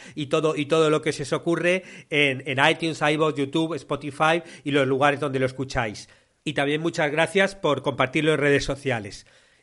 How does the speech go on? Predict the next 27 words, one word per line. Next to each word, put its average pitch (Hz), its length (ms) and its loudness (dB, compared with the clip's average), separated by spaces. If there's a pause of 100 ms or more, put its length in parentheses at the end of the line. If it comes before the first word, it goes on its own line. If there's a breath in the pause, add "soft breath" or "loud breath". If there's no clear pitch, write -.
Y, 214 140 2
por 175 180 -4
supuesto, 170 720 0
agradecimiento 147 760 0
eterno 170 320 2
a 151 60 4
los 147 160 0
que - 80 -6
os 135 60 -4
suscribís 156 400 -2
a 160 60 6
los 156 120 0
cursos 160 320 -2
de 156 120 2
guión 165 260 2
o 135 80 -4
contratáis 135 400 0
las 139 120 0
consultorías 139 800 -2
y 190 140 0
mentorías 170 760 2 (380 soft breath)
que 185 300 4
ayudáis 143 520 2
a 160 120 2
que 160 80 0
este 143 200 -2
podcast 156 560 -2